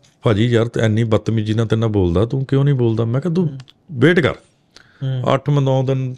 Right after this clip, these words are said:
Speaker 1: ਬਾਰਵੇਂ ਕੁ ਦਿਨ ਆਪੇ ਹੀ ਮੈਨੂੰ ਭਾਜੀ ਭਾਜੀ ਕਹਿਣ ਲੱਗ ਪਿਆ।
Speaker 2: ਹਾਂ,
Speaker 1: ਹੁਣ
Speaker 2: ਤੁਸੀਂ,
Speaker 1: ਕਿੰਨੇ ਕੀ
Speaker 2: ਤੁਸੀਂ ਚੇਂਜ ਨਹੀਂ
Speaker 1: ਹਾਂ,
Speaker 2: ਹੋਏ।
Speaker 1: ਮੈਂ ਚੇਂਜ ਨਹੀਂ ਹੋਇਆ।
Speaker 2: ਹੂੰ।
Speaker 1: ਮੈਂ ਕਿਉਂ ਹੋਵਾਂ?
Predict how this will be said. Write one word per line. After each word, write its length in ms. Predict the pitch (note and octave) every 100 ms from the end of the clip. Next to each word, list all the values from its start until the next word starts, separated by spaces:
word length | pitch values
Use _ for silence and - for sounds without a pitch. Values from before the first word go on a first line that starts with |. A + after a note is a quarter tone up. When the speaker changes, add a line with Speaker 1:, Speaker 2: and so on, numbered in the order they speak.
| _ _ A2
Speaker 1:
ਬਾਰਵੇਂ 380 | C3 E3+ F3+
ਕੁ 60 | F3
ਦਿਨ 140 | E3+
ਆਪੇ 220 | D#3+ C#3+ D#3+
ਹੀ 60 |
ਮੈਨੂੰ 260 | C#3+ C#3 C3
ਭਾਜੀ 200 | C3 G#2+
ਭਾਜੀ 200 | G#2+ G2
ਕਹਿਣ 240 | - A#2+
ਲੱਗ 180 | G#2+ A2 - -
ਪਿਆ। 120 | D3+ -
Speaker 2:
ਹਾਂ, 280 | B2+ B2+ B2
Speaker 1:
ਹੁਣ 80 | F3
Speaker 2:
ਤੁਸੀਂ, 320 | D3+ B3 F3+
Speaker 1:
ਕਿੰਨੇ 260 | D3+ E3+ F#3+
ਕੀ 80 | G3+
Speaker 2:
ਤੁਸੀਂ 320 | D#3 D3+ D#3
ਚੇਂਜ 340 | C#3+ D3 C#3+
ਨਹੀਂ 120 | C#3+ C#3
Speaker 1:
ਹਾਂ, 220 | B2 B2
Speaker 2:
ਹੋਏ। 120 | C3+
Speaker 1:
ਮੈਂ 220 | C#3+ F#3+
ਚੇਂਜ 240 | F#3+ G3+ G3+
ਨਹੀਂ 120 | F3
ਹੋਇਆ। 280 | G#2+ G#2 - C#3
Speaker 2:
ਹੂੰ। 120 | C#3
Speaker 1:
ਮੈਂ 160 | C#3+ F3+
ਕਿਉਂ 180 | F#3
ਹੋਵਾਂ? 180 | D#3+ D#3